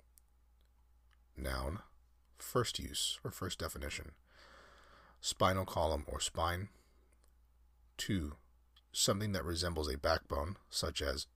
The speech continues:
A, a chief mountain ridge, range, or system.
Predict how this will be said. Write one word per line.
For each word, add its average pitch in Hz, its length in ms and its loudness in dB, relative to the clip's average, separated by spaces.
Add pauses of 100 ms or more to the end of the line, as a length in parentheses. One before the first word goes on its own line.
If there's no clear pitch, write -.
A, 71 280 -2 (680)
a 78 100 0
chief 95 320 -2
mountain 82 320 -2
ridge, 78 340 -2 (120)
range, 73 440 -2 (120)
or 76 160 -2
system. - 540 -2